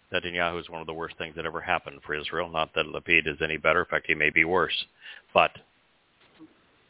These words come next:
when Netanyahu, for his own personal empowerment, bribed the Haredim to support him in the parliamentary process, uh,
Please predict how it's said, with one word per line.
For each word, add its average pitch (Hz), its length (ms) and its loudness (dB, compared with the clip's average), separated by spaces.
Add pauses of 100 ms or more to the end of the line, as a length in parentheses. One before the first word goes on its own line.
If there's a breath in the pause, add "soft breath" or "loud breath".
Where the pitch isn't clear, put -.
when 85 360 -2
Netanyahu, 90 1040 2 (100)
for 82 140 -6
his 85 220 -2
own 90 300 -2
personal 80 640 -2 (500)
empowerment, 80 580 2 (1000)
bribed 101 560 8 (280)
the 90 120 -2
Haredim 95 640 0 (680 soft breath)
to 98 160 -10
support 95 380 -2
him 87 260 0
in 80 260 -4
the 80 360 -2 (840)
parliamentary 92 840 2
process, 80 560 -2 (1400)
uh, 82 160 -8